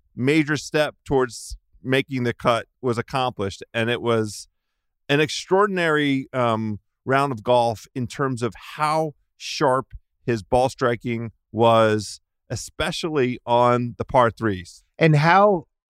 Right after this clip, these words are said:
Speaker 2: vulnerable is the wrong word.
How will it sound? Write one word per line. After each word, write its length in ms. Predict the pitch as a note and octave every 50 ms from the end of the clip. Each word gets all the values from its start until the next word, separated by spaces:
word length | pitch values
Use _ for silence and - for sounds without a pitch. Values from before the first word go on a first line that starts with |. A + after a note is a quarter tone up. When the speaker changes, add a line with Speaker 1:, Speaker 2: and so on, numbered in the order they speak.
| _ _ _ _ _ _ _ _ _ _ _ _ _ _ _ _ _ _
Speaker 2:
vulnerable 480 | A#2 G#2 C#3+ D3+ D#3 F3 F3 D#3 D3 D3
is 120 | B2+ G#2
the 60 | A#2 A#2+
wrong 280 | A#2 A#2+ A#2 A#2 A2+
word. 320 | A2+ G#2+ G2+ F#2 E2+ D#2